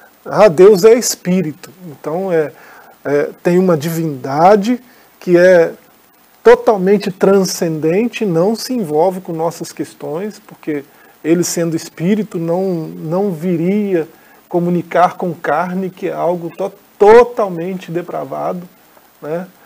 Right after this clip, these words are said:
É, então Deus tá lá e a gente tá aqui, né? Mas tem uma parte nossa que um dia vai voltar pra ele, mas essa carne aqui não tem jeito não. Então essa carne você pode fazer o que quiser com ela, né? E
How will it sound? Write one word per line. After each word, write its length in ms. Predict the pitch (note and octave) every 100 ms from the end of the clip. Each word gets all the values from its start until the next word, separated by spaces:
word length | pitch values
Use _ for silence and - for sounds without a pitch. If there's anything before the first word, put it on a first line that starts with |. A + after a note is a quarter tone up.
| _ _ -
É, 220 | C#3+ D3+
então 580 | D3 D3+ D#3 F3+ E3+ D3+
Deus 340 | C3+ D#3+ E3
tá 120 | - F3
lá 400 | D#3 F3 A3 A#3
e 80 |
a 60 | G#3+
gente 240 | F#3 G3+
tá 100 | -
aqui, 360 | B3 - F#3+ E3+ _ _ _ _ -
né? 240 | E3+ F3+ - -
Mas 200 | D#3+ D#3+
tem 120 | - G3+
uma 140 | A#3
parte 460 | - F#3 F3+ - F3
nossa 480 | E3 F#3 G3 -
que 180 | G#3+ A3+
um 120 | A3
dia 260 | D#3 F#3 G#3+
vai 200 | F3 G3
voltar 320 | G#3+ F#3+ G3+
pra 220 | G3+ A3
ele, 400 | F#3+ G3 E3+ D#3 - _ _ -
mas 460 | D3 D#3 D#3 - - - - -
essa 340 | D#3+ F#3+ G#3
carne 380 | F#3 F#3 F3 F3
aqui 200 | E3 F#3
não 120 | A3
tem 180 | A3 C4+
jeito 280 | G#3+ A#3+ B3
não. 280 | G#3+ G3 F3 _ _ _
Então 200 | - G#3+
essa 220 | B3+ - B3+
carne 300 | A3 A3+ A#3
você 140 | C#4+
pode 440 | G3+ G3 A3 G3+ F3+ _ _ _ _ _
fazer 360 | - F3+ C#3+ F#3
o 80 |
que 160 | F#3 F3+
quiser 340 | G#3 E3+ F#3
com 180 | F#3 F3+
ela, 340 | D#3 F3 D3+ C#3+ F3+
né? 340 | D#3+ F#3 F#3+
E 440 | F3 G3+ F#3+ D#3+